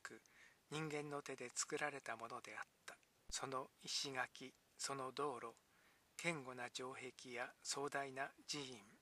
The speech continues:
それらは苔ならぬ貝類に覆われ、つる草ならぬ海藻類に絡まれてはいたが、確かに文化を持っ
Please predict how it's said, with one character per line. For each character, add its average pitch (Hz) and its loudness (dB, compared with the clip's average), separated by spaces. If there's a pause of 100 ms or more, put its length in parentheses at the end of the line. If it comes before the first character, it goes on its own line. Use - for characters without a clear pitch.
(240)
そ - 2
れ 143 0
ら 135 0
は 113 -6 (420)
苔 147 0
な 143 4
ら 143 2
ぬ 120 -8
貝 156 4
類 127 -8
に 123 -10 (120)
覆 123 -6
わ 117 0
れ、 113 -10 (560)
つ - 2
る 147 2
草 - 6
な 135 2
ら 139 -2
ぬ 120 -12 (100)
海 147 4
藻 147 4
類 120 -8
に 123 -10 (240)
絡 139 2
ま 143 4
れ 127 -2
て 120 -8
は 113 -4
い 120 -10
た 131 2
が、 117 -4 (480)
確 - 4
か 127 4
に 123 -6 (400)
文 165 4
化 131 4
を 120 0
持 131 -6
っ - -2